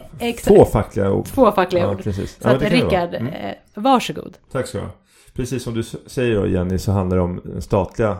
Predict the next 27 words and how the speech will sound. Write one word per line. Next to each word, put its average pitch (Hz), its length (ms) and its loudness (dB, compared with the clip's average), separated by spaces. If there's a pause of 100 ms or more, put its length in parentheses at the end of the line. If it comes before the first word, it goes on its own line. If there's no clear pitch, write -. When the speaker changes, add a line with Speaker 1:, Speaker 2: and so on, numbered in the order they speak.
(120)
Speaker 2:
statliga 110 380 -2
tjänster. 87 680 -2
Och - 60 -14
det - 100 -10
kan - 140 -6
ju 90 40 -4
vara 87 100 -4
till - 80 -12
exempel, - 360 -14
ja, - 180 -14 (600)
polisen, 120 540 -6
Skatteverket 110 760 -6
eller 98 100 -4
vad 98 100 -4
det - 20 -6
nu 92 60 -6
kan 98 120 -6
vara. 95 160 -4 (840)
Och - 260 -4
när 120 80 2
en 120 100 0
sån 139 280 -2
myndighet 107 640 -2
ska - 240 -8
anställa 92 420 -4
personal 87 680 -2
så - 580 -4